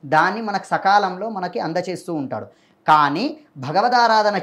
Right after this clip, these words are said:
చేయడం వల్ల తండ్రి ఎప్పుడు మనల్ని ఏ విధంగానైతే మనల్ని ప్రొటెక్ట్ చేస్తూ ఉంటాడో, మనల్ని పరిరక్షిస్తూ ఉంటాడో, భగవంతుడి యొక్క దృష్టి ఎల్లవేళలా మన వైపు ఉండి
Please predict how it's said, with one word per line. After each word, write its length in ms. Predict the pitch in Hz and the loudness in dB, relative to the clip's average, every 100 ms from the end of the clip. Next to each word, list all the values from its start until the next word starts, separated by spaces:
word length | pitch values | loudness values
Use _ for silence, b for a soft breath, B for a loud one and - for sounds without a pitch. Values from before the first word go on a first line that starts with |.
| 180 | -2
చేయడం 340 | 175 170 156 | 0 2 0
వల్ల 200 | 131 143 | 0 0
తండ్రి 380 | 190 185 214 247 | 2 2 2 0
ఎప్పుడు 600 | 208 - - - 247 247 | -2 -4 -14 -6 -2 0
మనల్ని 320 | 233 220 196 | 0 -2 -2
ఏ 60 | 196 | -2
విధంగానైతే 560 | 208 214 202 202 190 | 0 0 0 0 -2
మనల్ని 240 | 180 180 170 | -6 -4 -6
ప్రొటెక్ట్ 400 | - 185 208 214 | -4 -4 -4 -4
చేస్తూ 260 | 190 185 | -6 -4
ఉంటాడో, 300 | 160 143 139 | -4 -2 -4
మనల్ని 220 | 170 165 | -4 -6
పరిరక్షిస్తూ 600 | 151 156 185 - 180 - 165 | -4 -4 -4 -8 -10 -8 -8
ఉంటాడో, 320 | 143 131 175 | -6 -6 -6
భగవంతుడి 520 | 139 135 170 185 180 | -8 -8 -10 -10 -10
యొక్క 220 | 165 170 | -8 -8
దృష్టి 460 | 135 131 135 202 220 b b - | -10 -10 -12 -12 -12 b b -10
ఎల్లవేళలా 640 | 151 196 202 165 156 160 | -6 -2 -2 0 0 -2
మన 180 | 180 156 | -2 -4
వైపు 280 | 147 147 147 | -4 -4 -6
ఉండి 500 | 135 127 147 233 330 | -8 -6 -4 -4 -4